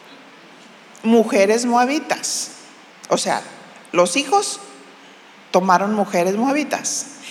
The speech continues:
El nombre de una era Orfa y el nombre de la otra era Ruth. Y habitaron allí, ¿cuántos años? Diez.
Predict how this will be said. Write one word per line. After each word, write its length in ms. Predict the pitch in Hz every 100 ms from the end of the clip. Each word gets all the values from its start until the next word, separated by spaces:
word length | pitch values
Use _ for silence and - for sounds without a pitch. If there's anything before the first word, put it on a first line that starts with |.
| -
El 220 | 202 226
nombre 320 | 240 381 392 359
de 120 | 269
una 360 | 254 269 277 254
era 280 | 240 254 -
Orfa 540 | - 254 285 - 277 285 - -
y 100 | 208
el 140 | 208
nombre 320 | 226 233 233 233
de 100 | 208
la 160 | 185
otra 500 | 190 208 220 214 214 - - - - - - -
era 240 | 190 185
Ruth. 300 | 175 202 240 - - - - - - - - - -
Y 140 | 226
habitaron 560 | 214 226 226 285 349 349
allí, 400 | 311 311 320 320
¿cuántos 400 | 311 330 330 330
años? 440 | 330 349 415 466 - - - - - - - - - - 196
Diez. 680 | 185 226 208 180 - - -